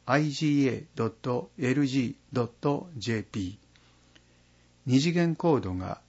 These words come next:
掲載されています。市税の状況、表があります。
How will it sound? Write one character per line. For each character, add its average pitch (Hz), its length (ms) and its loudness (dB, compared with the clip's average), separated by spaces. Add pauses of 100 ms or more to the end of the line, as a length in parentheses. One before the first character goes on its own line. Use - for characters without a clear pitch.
掲 127 180 2
載 110 240 -2
さ 110 120 -6
れ 101 80 -6
て 107 120 -8
い 95 140 -2
ま 90 140 -8
す。 - 200 -14 (2250)
市 196 260 2
税 123 320 6
の 98 360 -2
状 135 220 6
況、 113 420 2 (560)
表 151 240 8
が 135 140 8
あ 127 60 4
り 117 120 0
ま 101 160 -4
す。 - 260 -12